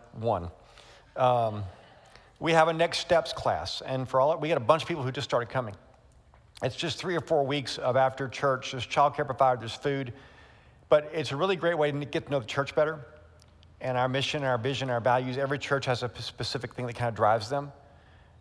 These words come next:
and we'd love for you to know what ours are. Um, I'll be there for the classes. We have staff and elders there for the classes, and they're really low-key, and,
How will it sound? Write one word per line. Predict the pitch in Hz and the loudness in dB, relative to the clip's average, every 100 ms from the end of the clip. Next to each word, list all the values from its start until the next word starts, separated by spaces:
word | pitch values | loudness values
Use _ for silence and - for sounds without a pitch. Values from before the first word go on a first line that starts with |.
| - | -6
and | 123 120 120 113 | 0 2 2 0
we'd | 127 | 2
love | 127 127 | 2 2
for | 127 | 0
you | |
to | 120 | -4
know | 123 123 | 0 2
what | 123 120 | 2 2
ours | - 117 123 120 - - | 4 4 4 -2 -8 0
are. | 107 117 190 147 - - - - - - | 4 4 2 -4 -18 -20 -20 -20 -20 -6
Um, | - 123 | -2 4
I'll | 120 | 4
be | 131 151 | 4 2
there | 143 147 | 2 2
for | 147 | 0
the | 147 | 0
classes. | - 143 131 147 135 113 - | 4 4 4 -2 -2 -4 -4
We | 127 | 0
have | 127 113 | 0 0
staff | - 135 139 | 2 4 4
and | 131 | 2
elders | 131 139 123 | 2 0 0
there | 135 | -2
for | 127 | -2
the | 135 | 0
classes, | 135 127 - 135 113 | 2 2 2 -4 -4
and | 127 123 120 | -4 -4 -4
they're | 117 127 | -4 -2
really | 127 156 143 | 0 0 2
low-key, | 135 127 - 139 139 123 | 0 0 -4 -4 -4 -4
and, | 127 120 | -4 -4